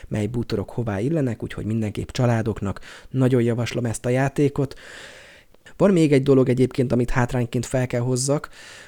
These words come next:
az pedig, ö, talán az, hogy jobban szeretem azokat a játékokat, amik jutalmaznak, mint azokat, amik büntetnek.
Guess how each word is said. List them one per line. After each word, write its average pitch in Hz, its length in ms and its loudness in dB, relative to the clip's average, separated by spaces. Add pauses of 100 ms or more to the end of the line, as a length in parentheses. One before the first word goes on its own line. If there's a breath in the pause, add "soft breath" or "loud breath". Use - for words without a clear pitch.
az 123 200 -4
pedig, 131 460 0
ö, 135 120 6
talán 139 380 0
az, 139 200 0
hogy 120 560 2 (220 loud breath)
jobban 156 320 4
szeretem 127 380 0
azokat 135 320 0
a 113 40 2
játékokat, 123 600 -2
amik 113 240 -2
jutalmaznak, 127 800 0
mint 113 320 -2
azokat, 117 480 -2
amik 113 280 -2
büntetnek. 104 680 -4